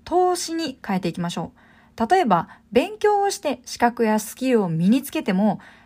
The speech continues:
日常何らかの形で使用していなければ、それは消費になりますし、もしスキルを身につけて、そのスキルを利用して、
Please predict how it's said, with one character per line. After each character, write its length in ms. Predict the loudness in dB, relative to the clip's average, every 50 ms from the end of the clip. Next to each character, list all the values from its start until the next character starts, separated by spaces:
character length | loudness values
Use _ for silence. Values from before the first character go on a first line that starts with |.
| _
日 360 | 2 2 2 2 2 0 2
常 280 | 4 4 6 4 4 4 2
何 240 | 2 2 2 2 2
ら 100 | 2 2
か 140 | 4 2
の 100 | 2 2
形 400 | 0 -4 -6 -6 -6 -6 -6 -6
で 140 | -6 -6 -6
使 220 | -6 -4 -2 0 2
用 200 | 2 2 2 0
し 100 | -2 -4
て 200 | -6 -8 -8 _
い 120 | -4 -2 0
な 240 | 2 2 2 0 0
け 240 | -2 -4 -2 -2
れ 200 | -4 -6 -8 -10 -6
ば、 280 | -2 0 0 0 0 -2 -8 -16 -20 -20 -20 -20 -16
そ 140 | -8 -4 -2
れ 80 | 0 4
は 240 | 4 4 4 2 0 _ _ _ _ -20 -18
消 320 | -14 -10 -4 0 2 2 2
費 180 | 2 4 4
に 80 | 4 6
な 140 | 6 4 2
り 80 | 2
ま 140 | 0 -2 -4
す 120 | -4 -6 -10
し、 280 | -12 -10 -10 -10 -10 -12 -14 -20 -20 -20 -20 -8 _
も 100 | -2 -2
し 260 | 0 0 -2 -2 -4 -6 _ _
ス 160 | -20 -6 0
キ 100 | 4 4
ル 160 | 6 6 6
を 60 | 4
身 160 | 4 2 2 2
に 120 | 0 -2
つ 120 | -4 -4
け 140 | -6 -6 -6
て、 300 | -2 0 0 0 0 -2 -6 _ _ _ -10
そ 120 | -6 -4
の 120 | -4 -4
ス 80 | -4 -6
キ 160 | -8 -8 -4
ル 140 | 0 2 2
を 80 | 2 2
利 140 | 2 2
用 180 | 2 2 2 0
し 100 | -2 -4
て、 260 | -6 -4 -6 -6 -6